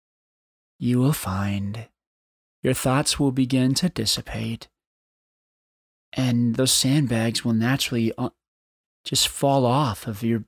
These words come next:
your balloon as your mood begins to ri-, rise and rise and rise, and you'll feel better and happier and happier.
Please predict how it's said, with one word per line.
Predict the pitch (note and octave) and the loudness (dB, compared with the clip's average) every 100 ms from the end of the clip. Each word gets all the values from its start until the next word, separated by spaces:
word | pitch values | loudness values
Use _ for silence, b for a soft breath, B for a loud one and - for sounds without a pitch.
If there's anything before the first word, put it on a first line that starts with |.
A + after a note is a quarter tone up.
| _ | _
your | A#2 A#2 | -4 -2
balloon | A2 A2+ G#2+ C3 A#2+ G2+ G2 G2+ _ _ _ _ _ _ - | 0 0 2 2 2 0 -4 -8 _ _ _ _ _ _ -4
as | C3 A#2 | -2 2
your | B2 | 2
mood | A#2+ C3+ D3+ | 4 4 4
begins | C#3+ B2 B2 B2+ - | 2 2 2 2 0
to | D#3 | -2
ri-, | A2+ G#2 - - | -2 -2 -4 -6
rise | A#2 A2 A2+ B2+ B2 | -2 0 2 0 0
and | B2+ G2+ | 0 -2
rise | G2+ G#2 A2 | -4 -4 -4
and | A2+ G2+ | -4 -4
rise, | G#2 G#2 G#2+ G#2+ - - _ _ _ _ _ _ _ | -6 -6 -8 -8 -8 -10 _ _ _ _ _ _ _
and | A2+ A#2+ | -2 0
you'll | B2 | 0
feel | C3 G#2+ | -2 -2
better | A2 A2 A2+ | 0 0 2
and | A2+ A2 | 2 0
happier | A2+ A2 A2+ G#2+ | -4 -6 -4 -2
and | A2+ A2+ | -2 -4
happier. | - G#2+ - G#2+ G#2+ A#2+ | -6 -12 -12 -10 -10 -12